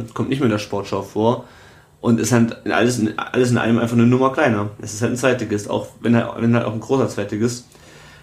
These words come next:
Ähm, ja, ist der Abstieg für euch, ist das die Katastrophe oder ist das vielleicht, was auch viele andere sagen wiederum, eine willkommene Gelegenheit, ähm, im Verein jetzt nicht mehr aufzuräumen, um irgendwie gestärkt wieder hochzukommen?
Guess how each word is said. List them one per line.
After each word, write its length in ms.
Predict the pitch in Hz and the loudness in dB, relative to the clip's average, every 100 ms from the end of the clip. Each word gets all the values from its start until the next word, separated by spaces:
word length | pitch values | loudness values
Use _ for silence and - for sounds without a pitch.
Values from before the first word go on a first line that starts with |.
| - | -4
Ähm, 380 | 120 120 120 120 - | 2 4 2 0 0
ja, 340 | 113 120 117 - _ - _ _ _ _ - | 2 2 0 -4 _ -20 _ _ _ _ -6
ist 160 | 120 | -2
der 100 | 120 | 0
Abstieg 320 | - - 135 | -2 -4 -6
für 160 | 135 127 | -2 0
euch, 240 | 104 135 | 2 0
ist 160 | - 120 | -2 -2
das 220 | 135 - | -4 -4
die 80 | 120 | -8
Katastrophe 720 | 117 113 113 - 131 - 180 | -6 -4 -6 -2 -4 -2 -2
oder 160 | - 127 | 0 0
ist 160 | 123 | 0
das 140 | 131 - | -4 0
vielleicht, 320 | 117 123 123 | 2 2 0
was 120 | 117 | -4
auch 100 | 113 | -4
viele 200 | - 110 | -4 -2
andere 280 | 117 170 151 | 0 -2 0
sagen 300 | 117 120 123 | 2 2 2
wiederum, 360 | 120 120 123 - - - - | 0 -2 -4 -8 -20 -20 -2
eine 100 | 117 | 2
willkommene 400 | 117 123 123 117 | 4 4 2 4
Gelegenheit, 680 | 117 117 117 101 117 - - | 2 2 2 0 -2 -4 -2
ähm, 340 | 113 117 113 | 0 2 2
im 80 | 113 | 0
Verein 220 | - 85 | -2 2
jetzt 140 | 117 107 | 2 2
nicht 120 | 113 | -2
mehr 100 | 117 | -4
aufzuräumen, 520 | 131 - 123 120 120 | -4 -6 0 2 2
um 120 | 117 | 0
irgendwie 200 | 113 117 | 0 0
gestärkt 380 | 110 104 107 113 | -2 -4 -6 -4
wieder 160 | 110 110 | -4 -4
hochzukommen? 640 | 107 - - 101 101 101 | -4 -8 -10 -8 -8 -10